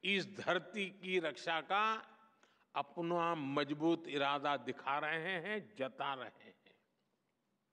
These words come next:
साथियों, हमारी सरकार के कितने ही निर्णय बुद्ध, धम्म और संघ से प्रेरित रहे हैं।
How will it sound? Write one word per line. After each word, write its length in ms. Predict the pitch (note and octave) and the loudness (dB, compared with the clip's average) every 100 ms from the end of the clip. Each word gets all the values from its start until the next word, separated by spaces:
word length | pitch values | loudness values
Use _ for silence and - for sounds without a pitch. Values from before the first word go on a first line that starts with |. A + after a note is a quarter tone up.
| _ _ _ _ _ | _ _ _ _ _
साथियों, 560 | - A#2 A#2+ C3+ E3 F#3+ - _ _ _ _ _ _ - - | -6 -4 -4 -6 -8 -10 -20 _ _ _ _ _ _ -20 -2
हमारी 380 | G3+ A#3 C4+ C#4 | 6 8 8 6
सरकार 520 | F3+ B3 - B3+ C#4 | 4 4 6 4 6
के 140 | C4 B3+ | 4 2
कितने 520 | C4+ C4+ D4+ E4+ E4 | 0 0 4 4 6
ही 80 | A3 | 4
निर्णय 560 | A#3 D#4 E4 C3+ F#2 - - _ _ _ _ _ _ _ _ _ _ C3 | 2 0 0 -4 -6 -18 -20 _ _ _ _ _ _ _ _ _ _ -2
बुद्ध, 460 | D#3+ C4 - - - - - - - _ _ _ _ _ _ _ A#2 | 6 6 6 -2 -2 -4 -18 -20 -20 _ _ _ _ _ _ _ -12
धम्म 720 | A2+ F3+ A#3+ B3 D#3+ - - - - - _ _ _ _ _ - | 0 4 6 6 4 0 -8 -18 -20 -20 _ _ _ _ _ 2
और 200 | D#3 D3 | 4 4
संघ 440 | - F3+ F#3+ F#3+ | 0 4 6 6
से 200 | F#3+ F3+ | 6 2
प्रेरित 640 | - E3 E3 E3 F#3+ F#3+ | 2 4 6 6 4 2
रहे 280 | C#3+ A#2+ A2+ | 0 0 -4
हैं। 380 | F#2+ - - | -12 -16 -20